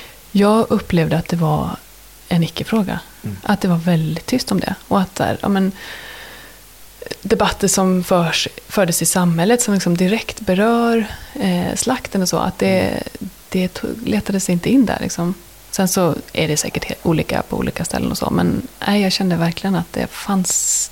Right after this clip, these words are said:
Speaker 2: Mm.
Speaker 1: den frågan fanns inte, liksom.
Speaker 2: Nej. Jag tänker också att det är en sån, för vanligt, vanligt folk så är det en fråga som inte tas upp heller.
Speaker 1: Nej.
Speaker 2: Och ibland känns det lite som att folk applicerar den här, ja, men att, att djuren ska ha det bra för att man tänker att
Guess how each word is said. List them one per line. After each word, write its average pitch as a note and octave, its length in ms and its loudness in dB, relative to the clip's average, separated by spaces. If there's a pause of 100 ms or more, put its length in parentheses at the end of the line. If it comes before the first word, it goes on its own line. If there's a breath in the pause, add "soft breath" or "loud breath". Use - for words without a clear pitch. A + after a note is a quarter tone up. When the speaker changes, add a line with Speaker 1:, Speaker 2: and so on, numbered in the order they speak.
Speaker 2:
Mm. G#2+ 200 -6 (180)
Speaker 1:
den G3 220 0
frågan F3 300 0
fanns D4 380 0
inte, - 220 -6
liksom. - 260 -8
Speaker 2:
Nej. G2+ 100 -8 (800 loud breath)
Jag - 100 -6
tänker B2 200 2
också E3+ 160 0
att B2+ 60 -4
det A#2+ 80 2
är A2+ 40 4
en A2 60 -2
sån, A2 320 -2 (260)
för - 140 -6
vanligt, A2+ 500 2
vanligt A2+ 400 -4
folk A#2 580 -2
så B2 160 -2
är A#2 180 6
det B2 100 4
en A2+ 80 0
fråga A2 260 4
som A2 120 -6
inte G2+ 120 -12
tas G#2 240 -4
upp A2+ 140 -8
heller. C3+ 580 2
Speaker 1:
Nej. G3 300 2 (140)
Speaker 2:
Och - 80 -2
ibland G#2+ 540 0 (160)
känns B2 300 0
det A#2 80 -2
lite A2 200 0
som B2 120 0
att A#2+ 80 -2
folk G#2+ 240 -2
applicerar G2+ 480 0
den G#2 120 0
här, G2+ 320 0 (340)
ja, - 60 -4
men A2+ 240 0
att, - 340 -10
att G2+ 120 -4 (140)
djuren A2+ 240 4
ska G#2+ 160 -2
ha G#2 200 2
det G#2+ 80 2
bra G#2+ 500 4
för A2 80 2
att G#2+ 100 -6
man G#2+ 80 0
tänker G#2 360 -2
att - 260 -6